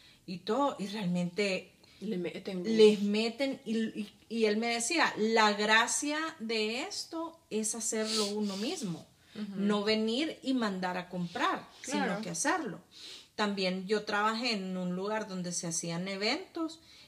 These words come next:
Speaker 1: y, eh, a mí, yo hice uno de esa cuestión y se llenó. Y me decían, y más en ese tipo de, de lugar, y llegaron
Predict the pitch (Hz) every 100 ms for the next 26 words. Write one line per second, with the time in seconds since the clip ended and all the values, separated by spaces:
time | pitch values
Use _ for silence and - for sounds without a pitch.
0 | _ _ - 233 202 202 185 185 180 190
1 | 262 302 196 202 196 202 208 226 220 247
2 | 220 175 156 170 180 220 214 214 208 -
3 | 220 277 403 - _ - _ - 226 220
4 | 190 160 156 180 214 - _ - 214 208
5 | 190 202 226 226 - - - _ - -
6 | _ - 220 - _ - 208 226 285 311
7 | 240 254 262 240 254 233 254 240 220 202
8 | 190 202 185 190 220 269 277 269 226 208
9 | 196 180 175 180 208 233 240